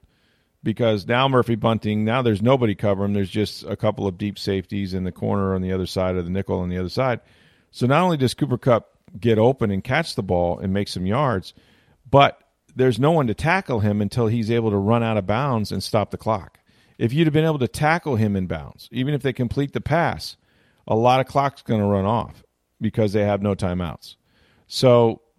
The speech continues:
that was a big problem, and it was unfortunate, and it was, you know, do you blame a guy for getting his feet tangled? Is it his fault for the technique he used?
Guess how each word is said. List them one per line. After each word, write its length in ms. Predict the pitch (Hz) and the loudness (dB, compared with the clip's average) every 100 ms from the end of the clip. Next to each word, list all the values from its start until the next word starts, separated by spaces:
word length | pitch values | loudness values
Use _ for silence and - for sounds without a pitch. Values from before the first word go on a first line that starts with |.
| _ - | _ -6
that 300 | 110 156 185 | 2 4 4
was 140 | 135 | 2
a 60 | 117 | 2
big 260 | 113 107 | 0 -2
problem, 460 | - 104 92 52 - | 2 2 2 -4 -12
and 180 | - 110 | -6 -2
it 60 | 113 | -2
was 200 | 113 101 | -2 -2
unfortunate, 800 | 95 - 127 139 139 135 110 - | -2 0 0 0 -2 -6 -8 -6
and 120 | 98 | -4
it 60 | |
was, 340 | 92 87 - - _ _ | -2 -4 -8 -16 _ _
you 100 | 95 | -10
know, 200 | 82 - _ - | -10 -10 _ -12
do 100 | 90 | -8
you 80 | 90 | -6
blame 380 | 95 101 110 110 | -4 0 0 0
a 40 | |
guy 260 | 110 104 104 | 0 0 -2
for 100 | 110 | -4
getting 160 | 101 | -8
his 120 | 98 | -8
feet 240 | - 123 104 | -6 -6 -4
tangled? 460 | 120 113 110 104 | -4 -2 -4 -4
Is 180 | 92 85 | -4 -6
it 60 | 85 | -4
his 200 | 104 95 | -4 -4
fault 440 | - 104 101 - | -2 0 0 -4
for 80 | - | -10
the 100 | 87 | -8
technique 440 | - 95 95 113 117 | -4 -6 -4 -6 -4
he 60 | |
used? 420 | 113 117 117 - | -4 -2 -2 -4